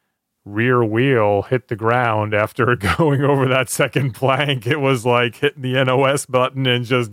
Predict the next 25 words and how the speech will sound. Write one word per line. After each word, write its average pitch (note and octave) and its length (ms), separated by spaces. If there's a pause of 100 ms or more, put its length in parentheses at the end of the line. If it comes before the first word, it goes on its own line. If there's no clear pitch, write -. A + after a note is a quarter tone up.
(120)
going, B2 520 (260)
you A#2 120
know, C#3+ 180
<laughs> D3+ 160
it D3+ 180
was, C#3 180
there C3+ 120
was B2 180
no, B2+ 180 (140)
he A#2+ 180
just A2 280
put A#2+ 160
in A2 280
every, C#3 300 (280)
every F3+ 200
match D#3 340
he C#3 160
had, B2+ 320
he A#2+ 140
burned A2+ 500
at G2+ 100
that G#2 240
second G2 560
and F#2+ 160
just G2 280